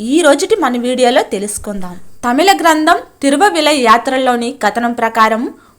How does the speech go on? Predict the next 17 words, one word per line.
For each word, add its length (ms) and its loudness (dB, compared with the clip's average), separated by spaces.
ఒకప్పుడు 640 2
మదురై 360 2
ప్రాంతాన్ని 560 2
పాలించిన 760 0
మలయధ్వజ 600 0
పాండ్యరాజుకు 1000 -2
చాలా 220 6
కాలం 380 2
వరకు 300 -2
సంతానం 560 0
కలగలేదు. 640 -8
దానితో 560 2
ఆయన 300 2
తన 260 0
భార్య 340 2
కాంచనమాలతో 840 0
కలిసి 560 -6